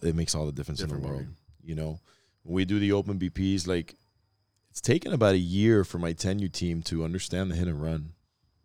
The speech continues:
Speaker 1: You know what I mean?
Speaker 2: Yeah.
Speaker 1: It's, it's, it's taken a while, you know?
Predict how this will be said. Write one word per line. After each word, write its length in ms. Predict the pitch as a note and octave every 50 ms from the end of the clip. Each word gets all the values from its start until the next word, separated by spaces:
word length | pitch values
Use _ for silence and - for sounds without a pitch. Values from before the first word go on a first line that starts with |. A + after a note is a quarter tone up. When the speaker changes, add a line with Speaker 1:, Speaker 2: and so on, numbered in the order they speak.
| _ _ _ _ _ _ _ _ _ _ _ _ _ _ _ _ _ _ _
Speaker 1:
You 120 | _ G#2 G2
know 80 | F#2 F#2
what 80 | F#2+
I 60 | F#2+ F2+
mean? 360 | F2 F#2 G2 G#2+ A#2+ A#2+ F#2
Speaker 2:
Yeah. 80 | F#2 G#2+ - - _ _ _ _ _ _ _ _
Speaker 1:
It's, 180 | - F#2 - -
it's, 220 | - F2+ - - -
it's 80 | -
taken 260 | - - A2 G2+ G2+
a 40 | F#2+
while, 380 | E2+ D#2+ D#2 D2+ D2+ D#2+ F2 - _ _ _ _ _
you 140 | F#2+ G2 F#2+
know? 280 | F2+ F#2 G2 A2+ B2+